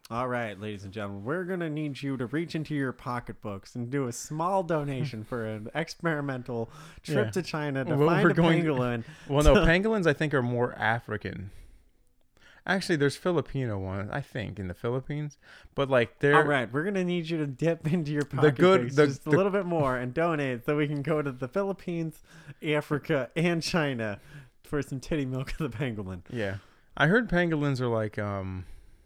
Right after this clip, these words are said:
Speaker 2: what do you call it? They're used in, like, African medicine, like, you know,
Speaker 1: They're, yeah.
Speaker 2: traditional African medicine, quote unquote. And it's like, uh, for a courting ritual in Kenya or something.
Speaker 1: Right.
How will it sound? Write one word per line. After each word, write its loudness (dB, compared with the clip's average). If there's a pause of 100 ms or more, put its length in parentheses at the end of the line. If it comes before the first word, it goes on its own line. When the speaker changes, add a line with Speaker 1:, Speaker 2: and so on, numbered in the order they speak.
(480)
Speaker 2:
what -8
do -2
you -6
call -4
it? -6 (1000)
They're -2
used -4
in, 0
like, -4
African -2
medicine, -2
like, -2
you -2
know, -4 (140)
Speaker 1:
They're, -8
yeah. -8
Speaker 2:
traditional 2
African 0
medicine, -2
quote -4
unquote. -4 (440)
And 0
it's -4
like, 0
uh, 0 (480)
for 0
a -4
courting 0
ritual -4
in -6
Kenya -4
or -6
something. -10 (320)
Speaker 1:
Right. -10